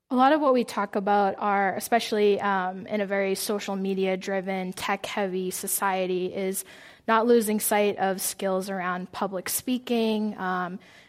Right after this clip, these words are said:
meetings, being able to have meetings and conversations with folks. Um, really that kind of interpersonal skills, uh, is extremely important. Um, things like writing, writing,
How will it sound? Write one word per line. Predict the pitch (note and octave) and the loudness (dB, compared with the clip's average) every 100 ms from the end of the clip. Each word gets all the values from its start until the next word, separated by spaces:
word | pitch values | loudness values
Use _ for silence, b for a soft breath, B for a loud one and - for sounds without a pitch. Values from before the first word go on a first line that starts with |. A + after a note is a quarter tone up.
| b | b
meetings, | G3+ G#3 G#3+ G#3+ G#3+ - | -2 2 4 4 2 -2
being | G3+ | -2
able | G#3 G3+ | 0 0
to | |
have | F#3+ G3+ F#3 | 0 0 0
meetings | G3+ G3 G3+ G3 | -2 0 0 -2
and | F#3+ | -4
conversations | - F#3+ F#3 - F#3 G3 G3+ G3 | -4 -4 -4 -4 -4 -4 -4 -6
with | G3 F#3+ | -6 -8
folks. | - G3 G3 F#3+ - - - | -6 -2 -2 -4 -8 -8 -6
Um, | G3 F#3+ G3 A#3+ B B B B B | -4 -2 -4 -6 B B B B B
really | A3+ C4 C4+ B3+ | 6 8 8 8
that | A3+ G#3+ G#3 | 6 6 4
kind | - A3 G#3 | 2 2 2
of | F#3+ | 2
interpersonal | A3+ A#3 A3+ - G#3+ - G#3+ F#3+ F#3 | 2 2 2 0 0 0 -2 -2 -2
skills, | - - F#3+ F3+ F3+ - | -4 -2 0 0 -2 -4
uh, | - F#3+ F#3 F3 | -4 -4 -4 -2
is | G3 - | -4 -6
extremely | - - - - A3 G#3+ F#3+ | -10 -8 -4 -2 0 0 -2
important. | F#3+ - G3+ - F3+ E3+ - | -6 -4 -4 -4 -8 -10 -6
Um, | G3 G3 F#3+ | -2 -2 -4
things | G3 - A#3 A3 | -6 -2 0 2
like | A3 G#3 G3+ - | 2 2 0 -2
writing, | G#3 A3+ A#3 F3 F#3+ - | 2 4 4 2 -6 -4
writing, | G#3 A3 A3+ A3+ A3+ | 4 6 6 6 4